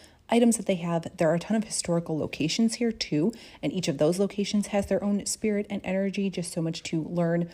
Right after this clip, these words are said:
that will help you learn about the land and learn about the land spirits and tap into those buildings and places as well. Another perk of city living,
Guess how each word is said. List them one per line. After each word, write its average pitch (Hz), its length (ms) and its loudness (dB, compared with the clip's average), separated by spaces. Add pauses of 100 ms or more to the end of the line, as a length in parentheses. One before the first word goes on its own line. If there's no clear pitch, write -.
(200)
that - 140 2
will 160 120 0
help 202 280 2
you 156 240 2
learn 156 340 2
about 143 400 -2
the 143 60 -4
land 139 260 0
and 151 140 -8
learn 147 120 0
about 143 240 -6
the 143 140 -2
land 139 260 -2
spirits 220 340 0
and 160 200 -2 (120)
tap 190 240 -2
into 170 240 0
those 151 400 0 (360)
buildings 165 360 6
and 151 120 -4
places 151 340 -4
as 143 160 -12
well. - 260 -4 (760)
Another 160 480 2 (440)
perk - 200 2
of 147 220 -2 (380)
city 165 300 0
living, 151 420 2